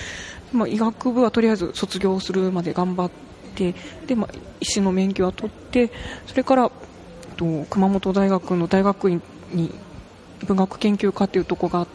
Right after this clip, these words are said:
たんですけど、そこの高橋隆夫先生という方が生命倫理学をやってるというのを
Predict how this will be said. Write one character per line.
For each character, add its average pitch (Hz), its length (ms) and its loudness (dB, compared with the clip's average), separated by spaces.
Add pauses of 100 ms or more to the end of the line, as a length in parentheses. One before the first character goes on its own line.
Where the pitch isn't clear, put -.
た 175 100 -4
ん 175 80 0
で 180 120 -2
す 202 100 -10
け 208 100 -2
ど、 190 100 0 (200)
そ - 120 -10
こ 214 120 2
の 208 80 4
高 214 340 2
橋 - 200 -4
隆 190 300 4
夫 190 100 4
先 190 240 0
生 190 180 2
と - 100 -4
い 180 40 2
う - 20 -14
方 214 260 2
が 190 140 0
生 196 160 2
命 196 220 4
倫 196 160 2
理 196 100 2
学 180 220 0
を 165 100 2
や 165 60 2
っ 160 40 -4
て - 160 0
る 180 140 2
と 165 140 -2
い - 20 2
う - 20 0
の 160 120 0
を - 80 -6